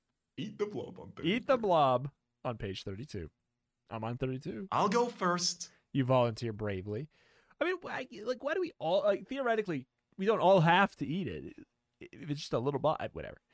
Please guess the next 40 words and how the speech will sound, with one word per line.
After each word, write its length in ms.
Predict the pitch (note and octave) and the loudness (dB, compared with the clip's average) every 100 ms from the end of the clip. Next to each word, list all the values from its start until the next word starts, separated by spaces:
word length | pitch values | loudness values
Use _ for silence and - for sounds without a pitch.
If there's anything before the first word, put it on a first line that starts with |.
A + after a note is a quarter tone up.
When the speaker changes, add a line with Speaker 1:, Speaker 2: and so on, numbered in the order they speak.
| _ - | _ -2
Speaker 2:
You 100 | F#3 | 4
volunteer 400 | B3+ C#4+ G#3+ A3 | 6 6 6 2
bravely. 360 | F3+ D3+ A2+ - | 4 4 4 0
Speaker 1:
Yeah, 40 | |
exactly. 360 | F#2 - - - - | -4 -10 -12 -18 -16
Speaker 2:
You, 120 | - - - | -16 -12 -12
<laughs> 140 | - F3+ | 0 4
you 160 | F#3 | 4
take 320 | - A#3 A3 | 6 2 2
deep 240 | F3+ A3+ - | -4 -4 2
breath 340 | E3+ D3+ - | 4 6 4
and 240 | D#3+ C#3 B2 | 0 -2 0
dip 240 | E3 - | 0 0
a 60 | D3+ | -6
finger 480 | - A3+ E3+ A2+ | 0 0 0 0
into 180 | G#2+ A2 | -2 -4
the 60 | A2 | -2
bottle. 400 | B2+ A#2+ F2 - - - _ _ - | 0 0 -4 -12 -20 -20 _ _ -12
It 100 | C#3 | 0
comes 240 | G3+ B3 B3 | 2 4 4
out 180 | B3 | 4
covered 260 | - B3+ A#3 | 2 2 2
with 160 | A3 - | 0 -2
slimy 520 | - G#3 A3 G#3+ G#3 | -4 2 2 2 4
yellow 320 | G#3 G3+ F#3+ | 6 8 6
goo. 400 | F3 A#3+ - - _ _ - | 4 2 -2 -8 _ _ -2
Do 80 | |
you 80 | D4+ | 0
really 220 | D#4+ E4+ | 2 2
dare 180 | D#4+ D4 | 4 4
taste 380 | - A3+ C4 - | 4 2 2 -4
it? 80 | C#4 _ _ _ _ _ - | -6 _ _ _ _ _ -6
Your 140 | G3 | -2
hand 260 | G3 F#3 D#3 | 2 2 2
shakes 460 | - E3+ - - | 2 2 0 -2
as 180 | C3+ B2 | -4 -2
you 160 | A#2+ A#2 | -4 0
lick 240 | C3+ - | -2 -2
your 100 | A2 | -10
finger. 460 | - C#3 A2+ F2 | -6 -6 -6 -10